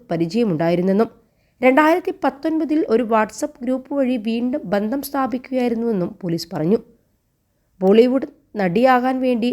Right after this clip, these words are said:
മുസ്കാൻ പലതവണ വീട്ടിൽ നിന്ന് ഒളിച്ചോടിയിട്ടുണ്ടെന്നും ഇത് ദമ്പതികൾക്കിടയിൽ തർക്കങ്ങൾക്ക് കാരണമായിട്ടുണ്ടെന്നും സഹോദരൻ ആരോപിച്ചു. സാഹിലുമായുള്ള മുസ്കാന്റെ പ്രണയവും സാമ്പത്തിക ഇടപാടുകളുമാണ് കൊലക്ക് പിന്നിലെ കാരണങ്ങളെന്നാണ് പ്രാഥമിക അന്വേഷണത്തിൽ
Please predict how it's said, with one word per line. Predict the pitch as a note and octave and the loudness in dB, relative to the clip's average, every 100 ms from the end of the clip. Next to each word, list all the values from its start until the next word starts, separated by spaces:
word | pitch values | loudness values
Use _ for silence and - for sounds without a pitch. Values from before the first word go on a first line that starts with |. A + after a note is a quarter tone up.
| F#3+ | -2
മുസ്കാൻ | F#3 - A3+ B3 - _ _ B3 | -4 -2 -2 -2 -4 _ _ 2
പലതവണ | B3+ D4 E4+ D#4 C4 | 4 2 0 0 0
വീട്ടിൽ | A#3 B3+ D#4 | -2 -4 -4
നിന്ന് | D4+ C#4 C#4+ | -2 -2 0
ഒളിച്ചോടിയിട്ടുണ്ടെന്നും | G3+ G#3+ C#4+ C4+ C#4 C#4 B3 G#3+ - _ G3 | -2 -2 -2 -2 -2 -2 -2 -2 -2 _ -2
ഇത് | F3+ - - _ _ F3 | 0 0 -4 _ _ -2
ദമ്പതികൾക്കിടയിൽ | G3 G3+ A3+ C4+ D4 D4 C4+ C4+ C4+ | 0 2 2 2 0 0 0 0 0
തർക്കങ്ങൾക്ക് | G#3 G3 - C4+ C#4+ C#4 C#4 | 0 0 -2 -4 -2 -4 -2
കാരണമായിട്ടുണ്ടെന്നും | G#3+ G#3 A#3+ C#4 C4+ C4+ A#3+ G#3+ D#3+ - - | 0 2 0 -2 -2 -2 -4 -4 -4 -8 -10
സഹോദരൻ | F#3+ - A#3 G#3+ - - E3 | -8 -6 -4 -4 -6 -10 -6
ആരോപിച്ചു. | D#3 D#3+ D#3+ B3 - _ - | -4 -4 -2 -4 -6 _ 0
സാഹിലുമായുള്ള | G3+ F#3+ A#3 B3 B3 B3 B3 A#3+ - | 6 6 4 2 2 2 2 0 -2
മുസ്കാന്റെ | F#3 - A#3 A3+ A#3 C4 | -8 -4 0 2 2 0
പ്രണയവും | A3+ G3+ A3 B3 D4 - _ _ _ - | -2 0 2 2 0 -6 _ _ _ 2
സാമ്പത്തിക | C4+ C4 C4+ D#4 D#4+ G4 - | 8 8 6 0 -6 -6 -4
ഇടപാടുകളുമാണ് | B3 A#3+ D4+ D#4+ D#4+ D#4+ C#4 A#3 - - | -2 0 0 0 0 0 0 0 -2 -4
കൊലക്ക് | G3+ G3+ G3+ C#4+ | -2 -2 -4 -6
പിന്നിലെ | C4 C4 A3+ B3 - | -2 0 0 -2 -4
കാരണങ്ങളെന്നാണ് | G#3+ G#3 A3+ C4 C4+ B3 G3 - - _ _ - | -2 -2 -2 -2 0 0 0 -2 -6 _ _ 2
പ്രാഥമിക | G#3+ A3 C4 C#4 C#4+ | 6 6 4 -2 -2
അന്വേഷണത്തിൽ | C4+ C4 B3+ B3+ B3+ | -2 -4 -4 -10 -8